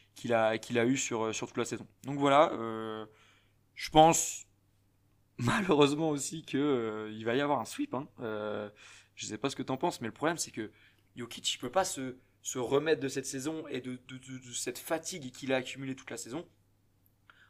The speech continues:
en deux matchs et, euh, péter une durite sur un match. Et moi, le problème, c'est que je ne vois pas un mec sortir du lot et mettre, euh, et prendre chaud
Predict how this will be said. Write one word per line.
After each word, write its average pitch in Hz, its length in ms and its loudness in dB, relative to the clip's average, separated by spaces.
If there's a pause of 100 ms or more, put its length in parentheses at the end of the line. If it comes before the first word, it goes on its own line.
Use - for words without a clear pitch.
en 123 160 -4
deux 120 120 0
matchs 160 340 0 (380)
et, 143 180 0
euh, 123 140 0
péter 135 260 -4
une 143 80 -4
durite 139 240 -4
sur 117 160 -4
un 120 40 0
match. 165 200 0
Et - 60 -10
moi, 151 140 -2
le 147 60 -4
problème, 151 220 -2
c'est - 140 -10
que - 200 -6 (240)
je 127 140 -4
ne 135 120 -2
vois 120 300 -2
pas - 360 2 (140)
un 170 180 6
mec - 400 -4 (540)
sortir - 500 -2
du 131 160 -6
lot 113 200 -8 (520)
et 123 100 2
mettre, 131 300 0
euh, 113 140 -2
et 131 60 -2
prendre 156 260 0
chaud 160 340 2